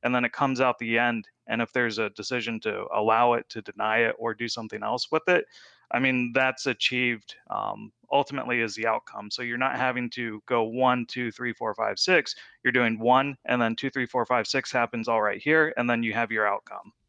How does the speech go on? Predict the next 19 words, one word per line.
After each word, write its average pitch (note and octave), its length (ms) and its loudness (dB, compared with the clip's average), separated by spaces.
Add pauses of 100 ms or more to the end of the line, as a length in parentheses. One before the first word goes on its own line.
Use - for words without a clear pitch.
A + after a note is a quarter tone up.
(100)
and G#2 280 -4 (200)
you're A#2 140 2
off A2 180 2
to A2 100 -8
the G#2 80 -6
races G2+ 460 -4
at G#2 140 -12
that G#2+ 220 -8
point. G#2+ 300 -16 (160)
And E3+ 200 2
you D#3 80 4
don't D#3 140 6
have C#3+ 180 2
to C3 60 -2
worry D3+ 280 6
about G#2+ 340 4 (380)
the C3+ 80 2
engineering C3+ 440 2
complexity. G2+ 720 -8